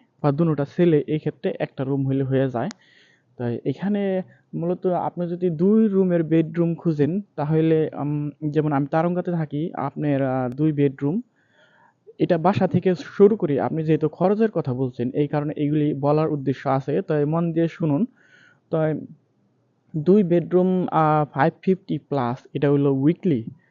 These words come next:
এটা কিন্তু মাসে না। তো নিউজিল্যান্ড ডলার সাড়ে পাঁচশো ডলারের উপরেই হইব, নিচে হইব না, নিচে এখন আর পাওয়া যায় না। এরপরে আপনার, আহ,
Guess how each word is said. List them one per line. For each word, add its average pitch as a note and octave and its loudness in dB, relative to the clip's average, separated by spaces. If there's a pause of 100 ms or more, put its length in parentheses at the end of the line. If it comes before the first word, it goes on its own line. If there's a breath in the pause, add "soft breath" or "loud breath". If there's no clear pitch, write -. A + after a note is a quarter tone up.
(120 soft breath)
এটা D3+ -2
কিন্তু D3+ -2
মাসে D3+ 0
না। C3+ -4 (260 soft breath)
তো C3+ -2
নিউজিল্যান্ড D3 0
ডলার D#3+ 2 (120)
সাড়ে C#3+ 0
পাঁচশো - -4
ডলারের C#3+ 0
উপরেই D#3 0
হইব, C3+ 2
নিচে C#3+ 0
হইব C3+ 0
না, C#3 -2 (600 soft breath)
নিচে - -2
এখন C#3+ 0
আর C#3 0
পাওয়া D3+ 2
যায় C#3 0
না। D3+ 0 (360 loud breath)
এরপরে E3 2
আপনার, D3+ -6
আহ, C#3+ -2